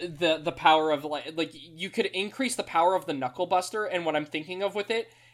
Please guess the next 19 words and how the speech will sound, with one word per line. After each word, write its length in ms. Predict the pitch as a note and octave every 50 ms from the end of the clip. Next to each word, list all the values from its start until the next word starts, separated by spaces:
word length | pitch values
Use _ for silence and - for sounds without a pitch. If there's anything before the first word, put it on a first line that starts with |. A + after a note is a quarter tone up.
| _ -
is 120 | F#3 E3+
basically 480 | - G3 F#3 F#3+ F#3+ A3 G3+ G#3 G#3+ G#3
making 360 | F#3+ E3+ D#3+ D#3 - F3+ F3
it 120 | E3+ F3 -
a 120 | E3+ D#3
giant 440 | C3+ C3 D#3 D3 D3 D3 C#3+ C3 -
beam, 300 | - C#3+ C#3+ C#3+ C#3+ C#3
like, 320 | C3+ B2+ B2+ B2+ - - _ _ _ _ _ _ _ -
you 120 | F3+ F#3+
can 140 | F#3+ A#3+ A3
make 160 | G#3+ A3+ A3+
it 80 | B3 G3+
a 60 | E3+
focused 500 | - - - F3 D#3+ D#3+ - G3+ - -
beam 280 | - A#3 A3+ A3+ A3 G#3+ F3+
or 200 | D#3+ D#3+ D3+ C3+
a 40 | -
shotgun. 640 | - - - C3 G#2+ - - - G2+ - - - _ _ _ _ _ _ _ _ _ _ _ _ _ _ - F#3
And 340 | F#3 F3 E3+ E3 D#3+ E3